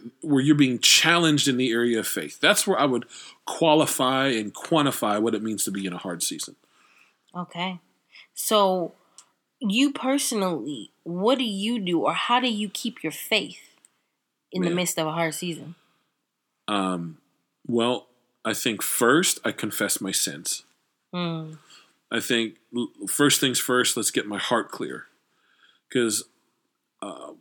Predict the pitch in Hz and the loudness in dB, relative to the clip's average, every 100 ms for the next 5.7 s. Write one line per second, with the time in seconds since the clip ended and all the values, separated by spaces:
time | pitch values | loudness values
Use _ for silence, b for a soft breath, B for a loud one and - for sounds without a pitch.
0 | _ _ _ _ _ _ - 131 127 123 | _ _ _ _ _ _ 0 2 4 4
1 | 120 113 113 98 104 117 107 - 117 107 | 2 2 0 -2 0 0 0 0 -2 0
2 | 104 101 92 120 - 127 117 107 90 85 | -2 0 0 2 2 0 -2 -4 -4 -6
3 | 82 76 - 98 107 107 101 110 120 117 | -8 -12 -12 -12 -8 -8 -6 -4 0 4
4 | 135 147 127 117 113 110 120 - 110 - | 6 6 4 2 2 0 0 -2 -2 -2
5 | 101 98 - - 139 - | -6 -6 -8 -8 -6 -8